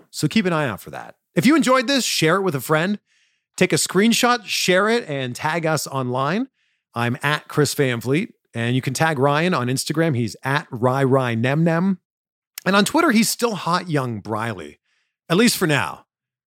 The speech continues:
But I just checked right before I recorded this. I just checked, and Ry Ry Nem Nem on Twitter and Ry Ry Nemeth on Twitter are now suspended.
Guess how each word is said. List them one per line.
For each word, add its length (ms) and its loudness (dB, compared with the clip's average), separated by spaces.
But 260 -2
I 100 0
just 180 0
checked 480 -2
right 220 2
before 480 2
I 60 4
recorded 360 0
this. 160 -18
I 60 -12
just 300 -4
checked, 420 -4
and 380 -2
Ry 340 2
Ry 220 4
Nem 260 2
Nem 220 0
on 100 -2
Twitter 240 0
and 240 -4
Ry 200 0
Ry 200 0
Nemeth 420 -2
on 120 -8
Twitter 280 -2
are 80 -4
now 180 -2
suspended. 680 -2